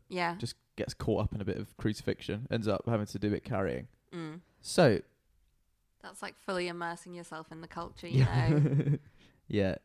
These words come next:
Speaker 2: exactly. Any volunteers? Yeah, why you? I only, I'm only here once.
Speaker 1: Oh. <laughs> His mates
Speaker 2: So
Speaker 1: are there. They're, like, twenty pints deep. They're like,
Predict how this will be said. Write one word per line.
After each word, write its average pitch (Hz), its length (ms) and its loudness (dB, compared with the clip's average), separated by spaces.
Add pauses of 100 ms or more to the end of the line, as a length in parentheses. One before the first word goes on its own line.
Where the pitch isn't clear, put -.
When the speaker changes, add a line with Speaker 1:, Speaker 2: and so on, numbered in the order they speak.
(320)
Speaker 2:
exactly. 104 540 -2 (600)
Any 143 180 8
volunteers? 151 580 10
Yeah, 101 280 -2
why 110 280 6
you? 123 240 10
I 127 80 12
only, 143 160 12 (220)
I'm 131 100 10
only 156 160 12
here 139 160 12
once. 135 480 12
Speaker 1:
Oh. - 300 4
<laughs> - 1000 -4
His 180 180 -10
mates 175 260 2
Speaker 2:
So - 120 4
Speaker 1:
are - 40 8
there. 170 400 6 (180)
They're, 175 180 0
like, 160 240 -4 (160)
twenty 165 240 -6
pints 165 380 -8
deep. - 260 -2
They're 170 100 -2
like, 165 200 -2